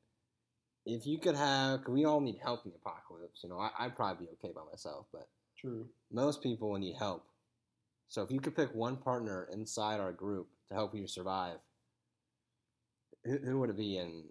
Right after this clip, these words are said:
Speaker 1: and, and why, maybe?
Speaker 2: That's a tough one. Uh,
Speaker 1: Not an easy question.
Speaker 2: Yeah.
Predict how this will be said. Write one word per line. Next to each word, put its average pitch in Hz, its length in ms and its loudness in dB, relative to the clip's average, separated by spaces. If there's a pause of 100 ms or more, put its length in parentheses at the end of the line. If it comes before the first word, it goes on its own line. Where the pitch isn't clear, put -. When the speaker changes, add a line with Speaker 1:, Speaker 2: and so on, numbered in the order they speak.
Speaker 1:
and, 85 180 -14
and 85 140 -10
why, 85 200 -4
maybe? 82 260 -16 (1600)
Speaker 2:
That's 180 280 -6
a - 20 -16
tough 165 260 -4
one. 120 280 -6 (2750)
Uh, 139 1080 -6
Speaker 1:
Not 147 200 2
an 120 60 2
easy 107 200 -2
question. 85 480 -4 (280)
Speaker 2:
Yeah. 135 120 -12